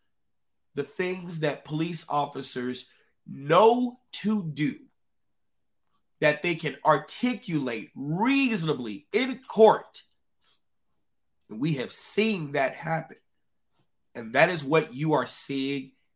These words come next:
here. That is unfortunately what we are seeing here. So let's go on ahead and dive into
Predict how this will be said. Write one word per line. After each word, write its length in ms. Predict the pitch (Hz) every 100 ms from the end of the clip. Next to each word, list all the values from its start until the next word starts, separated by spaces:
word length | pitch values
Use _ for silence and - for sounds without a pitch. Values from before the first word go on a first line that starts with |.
| _
here. 420 | - 262 214 - _ _ _ _ _ _ _ _ _ _ _ _ _ _ _ _ _ -
That 140 | 151
is 120 | 156 -
unfortunately 960 | 180 165 - 220 226 165 120 98 92 _ - _
what 300 | 123 185 190
we 100 | 175
are 120 | 170
seeing 300 | 160 165 156
here. 280 | 143 139 120 -
So 100 | - 254
let's 140 | 277
go 140 | 254
on 100 | 247
ahead 260 | 220 190 208
and 220 | 185 170
dive 340 | 185 196 220 175
into 680 | 135 156 - 127 117 143